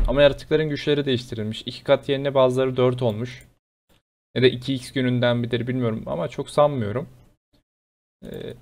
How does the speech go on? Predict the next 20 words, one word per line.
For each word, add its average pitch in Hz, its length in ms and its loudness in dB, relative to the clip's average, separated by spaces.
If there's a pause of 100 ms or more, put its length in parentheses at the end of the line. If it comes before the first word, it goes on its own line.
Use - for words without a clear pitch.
(140)
bakalım 196 420 -2
yani 120 180 6
bizim 139 200 0
için 151 220 -2
daha 156 200 6
iyi 180 80 4
otuz 123 240 0
iki 127 180 0
iridium 127 320 2
şu 123 140 -4
yaratıktan 117 380 0
almak 117 320 -4
gayet 110 280 0
güzel. - 220 0 (540)
Hatta 143 340 4
şöyle 139 380 0
bir 139 100 -8
durum 147 280 -4
var. 135 240 -6 (920)
Ee, 95 320 -8